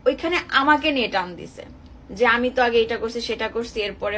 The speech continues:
হচ্ছে আমি ব্রাইডাল শুট করে ভাইরাল হইছি। আমি ব্রাইডাল শুট করে না ভাইরাল হই নাই, আর আমার হওয়া লাগেও নাই। আমার প্রথম ইনসিডেন্স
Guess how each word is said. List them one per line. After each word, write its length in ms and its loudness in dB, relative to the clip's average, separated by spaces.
হচ্ছে 220 -8
আমি 120 -6
ব্রাইডাল 280 2
শুট 300 -4
করে 140 -2
ভাইরাল 340 0
হইছি। 280 -6
আমি 140 0
ব্রাইডাল 360 4
শুট 240 -2
করে 220 6
না 60 6
ভাইরাল 340 2
হই 200 -2
নাই, 120 -12
আর 140 -4
আমার 140 -4
হওয়া 200 2
লাগেও 360 2
নাই। 100 -16
আমার 160 0
প্রথম 280 2
ইনসিডেন্স 500 -6